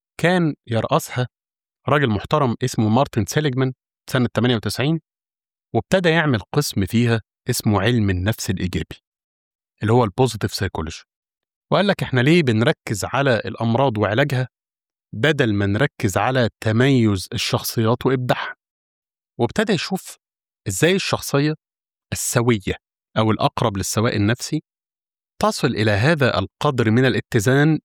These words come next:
وسط كمية ضغوط وأحزان. إزاي يبقى شخص متزن رغم ما يتعرض له من ضغوط؟ إزاي يبقى شخص متماسك رغم ما يتعرض له من أزمات؟ إزاي يصل إلى هذا الحد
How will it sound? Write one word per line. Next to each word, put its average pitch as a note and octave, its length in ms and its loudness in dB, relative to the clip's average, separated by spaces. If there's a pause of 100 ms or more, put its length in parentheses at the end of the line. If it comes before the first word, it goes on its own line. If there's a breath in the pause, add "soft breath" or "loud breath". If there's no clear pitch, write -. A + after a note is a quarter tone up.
(120)
وسط A#2 560 0
كمية A2 480 2 (240)
ضغوط A2 580 4 (340)
وأحزان. G2+ 500 -2 (1000)
إزاي G#2 200 4
يبقى C#3+ 140 0
شخص - 280 -2
متزن G2 640 0 (160)
رغم A2 280 2
ما A2 100 4
يتعرض G#2+ 460 0
له A2 60 2
من G2 160 4
ضغوط؟ E2+ 400 -4 (420)
إزاي F#2+ 160 2
يبقى C#3 140 2
شخص - 280 -2
متماسك A2 640 2 (480)
رغم G#2+ 320 2
ما B2+ 120 2
يتعرض A2+ 460 -2
له A2 60 2
من G2+ 140 0
أزمات؟ - 400 -2 (680)
إزاي C3+ 320 2
يصل F3+ 360 0 (120)
إلى A2+ 140 2
هذا A#2 400 0
الحد B2 720 -4